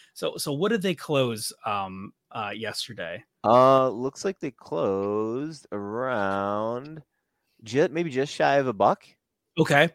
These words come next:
Speaker 1: Yeah, yeah, yeah. Just shy of a buck, and they, they were just having a very volatile, uh, day yesterday. And again, this is part of
Speaker 2: Certainly.
Speaker 1: that, uh, nano cap, low float,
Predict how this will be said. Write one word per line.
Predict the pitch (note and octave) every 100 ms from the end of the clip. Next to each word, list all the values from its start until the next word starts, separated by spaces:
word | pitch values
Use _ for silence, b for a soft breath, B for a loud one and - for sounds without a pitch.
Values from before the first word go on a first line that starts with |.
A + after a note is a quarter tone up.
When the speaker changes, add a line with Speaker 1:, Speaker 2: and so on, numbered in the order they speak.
| _
Speaker 1:
Yeah, | D3+ D#3+ D3
yeah, | C#3+ C3+
yeah. | B2+ B2+ F#2+ - b b b b -
Just | D#3+ -
shy | F3 F3+
of | F#3
a |
buck, | C#3+ C#3 C#3 -
and | C3+
they, | D3+
they | D3 E3 D#3
were | D3
just | C3+ C3+ -
having | B2+ B2+
a |
very | A#2 C3 B2
volatile, | G2 A2+ A#2 A#2+ - A#2+ A2+ C3
uh, | A#2+ A2 A2 A2 - D3
day | C3+ A#2+
yesterday. | A2+ G#2+ - A#2+ G#2 G2+
And | C3+
again, | C3 D#3+ C3+
this | C3+ -
is | D3+
part | - C3
of | C3
Speaker 2:
Certainly. | A#2
Speaker 1:
that, | A#2 A#2 - - b b b
uh, | C3+ A#2
nano | A2 A#2 B2+ C3 B2+
cap, | C3 B2+ B2 - _ _ -
low | B2 B2+
float, | - B2+ A#2 B2+